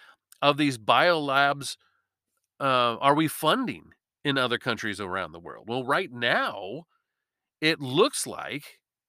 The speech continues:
we're, we're funding at least three hundred and thirty-six, three hundred and thirty-six different biolabs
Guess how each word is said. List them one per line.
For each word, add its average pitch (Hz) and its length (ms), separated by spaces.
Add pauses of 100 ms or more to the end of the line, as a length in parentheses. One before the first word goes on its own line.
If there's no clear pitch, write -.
(220)
we're, 180 420 (300)
we're 170 180
funding 165 580
at 147 200
least 175 380
three 190 220
hundred 170 260
and 147 120
thirty-six, - 1080 (200)
three 262 300
hundred 190 580 (300)
and 160 260
thirty-six 202 800 (440)
different 170 460
biolabs 139 720